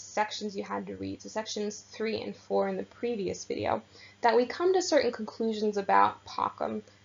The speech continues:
And some of the big ones we came across was, one, his inability to be content, right? That he gets forty acres in his first community,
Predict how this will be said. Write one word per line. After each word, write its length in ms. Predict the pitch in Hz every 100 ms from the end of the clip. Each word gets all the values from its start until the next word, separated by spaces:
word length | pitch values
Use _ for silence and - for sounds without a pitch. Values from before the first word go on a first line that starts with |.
| -
And 220 | 220 226
some 160 | 233 370
of 60 |
the 120 | 254 240
big 300 | 233 247 226
ones 180 | 202 196
we 80 | 185
came 220 | - 196
across 500 | - 101 202 208 - -
was, 260 | - -
one, 380 | 220 233 349 381
his 140 | 311 277
inability 580 | 277 254 208 208 214
to 140 | 220 180
be 180 | 202 208
content, 680 | - 185 - 190 196 - - _ _ - - -
right? 240 | 214 -
That 180 | 202 208
he 300 | 226 220 208
gets 480 | 269 294 285 - - -
forty 460 | - - 320 311 247
acres 560 | - 202 - 202 208
in 180 | - 208
his 340 | 208 202 196 -
first 400 | - 202 208 -
community, 540 | 214 202 202 196